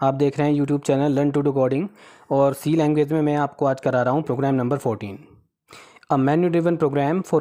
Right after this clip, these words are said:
calculating area of an equilateral triangle, isosceles triangle और scalene triangle। यानी तीन तरह के ट्रायंगल होते हैं, तीनों में से किसी भी एक का हमें एरिया कैलकुलेट करके दिखाना है, वो भी मेन्यू ड्रिवन प्रोग्राम की हेल्प से।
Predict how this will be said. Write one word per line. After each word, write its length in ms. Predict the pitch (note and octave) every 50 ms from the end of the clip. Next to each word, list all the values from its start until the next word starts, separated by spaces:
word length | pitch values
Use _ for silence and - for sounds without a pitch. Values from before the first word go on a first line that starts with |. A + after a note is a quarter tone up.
| D3 -
calculating 640 | C3+ C3 C3 - C3+ C3+ B2+ D3+ E3+ F3 C#3 C3+ C3
area 140 | C3 C#3 C#3
of 240 | C3+ C3 B2 -
an 200 | C3+ C#3 F3+ A3 G#3+ - _ _ - -
equilateral 480 | D#3 C#3 - E3 D#3+ E3 E3 F#3+ F#3 F#3
triangle, 400 | F#3 F3+ F3+ F#3 F#3 G3 G3 G3 F#3+ - - -
isosceles 440 | C#3 C3+ C3+ - D3+ C#3+ F3 E3+ E3 E3+
triangle 380 | - F3 E3 D#3+ D#3+ F3 F#3 F3+ - -
और 360 | D#3 D3+ D#3+ F3+ G#3+ - - -
scalene 400 | D3 - - D3+ C#3 B2+ A#2+ A2+
triangle। 360 | G2+ G#2 G2+ G2+ G2+ G#2 B2+ C#3+ _ _ _ _ _ _ _ _ _ _ _ _ _ _ _ - -
यानी 200 | C3+ C#3 D#3 D#3+
तीन 240 | E3 E3+ F3 F3+ F3
तरह 180 | F3+ F3 F#3
के 80 | F3+ F#3+
ट्रायंगल 320 | E3+ F3 F3 F3 E3+ E3+
होते 200 | E3+ D#3+ - E3
हैं, 240 | E3+ F#3+ G3+ G#3 G3+ G3+ - _ _ _ _ _ -
तीनों 280 | D3+ D#3+ E3 E3+ E3+ F3
में 120 | F3 F3
से 120 | E3+ G3+
किसी 340 | G3 - - E3 - - F#3
भी 160 | F#3+ G3 F#3+
एक 180 | F3+ E3+ E3+ -
का 100 | F3+ E3+
हमें 340 | E3 E3+ E3+ F3+ F#3 F#3+ F#3 -
एरिया 260 | D#3+ D3+ D3+ E3 F3 E3
कैलकुलेट 360 | E3+ D#3+ D#3 E3 D#3+ D#3 -
करके 220 | - D3 - D#3
दिखाना 340 | C#3+ C3+ - C#3+ C3+ C3+ C#3+
है, 140 | D#3 F3+ G3
वो 180 | F3+ E3 D#3
भी 280 | D3+ D3+ F#3+ A#3 A3 - _ _ _ - C3
मेन्यू 440 | B2 C3 C#3 D3 D#3 E3+ F#3 G3 F#3+
ड्रिवन 320 | D#3+ D#3 D3+ D#3 D#3+ F3
प्रोग्राम 400 | E3 - C3+ C3+ C3 C3 C3 C3
की 260 | C3 - D#3 F#3+ G#3+ - - -
हेल्प 180 | C#3 B2+ A2+ -
से। 200 | - - A2